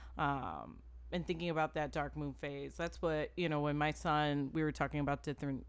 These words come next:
li-, religions or faiths or what you believe the afterlife is,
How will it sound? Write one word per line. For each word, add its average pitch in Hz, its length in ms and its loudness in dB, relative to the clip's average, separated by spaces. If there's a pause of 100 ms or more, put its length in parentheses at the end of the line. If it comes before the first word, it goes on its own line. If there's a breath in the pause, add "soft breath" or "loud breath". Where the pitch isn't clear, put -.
li-, 160 140 2
religions 151 720 0
or 139 80 -2
faiths 151 560 2
or 156 80 2
what 151 160 2
you 156 120 -2
believe 143 440 0
the 151 160 -2
afterlife 143 600 -2
is, 143 460 2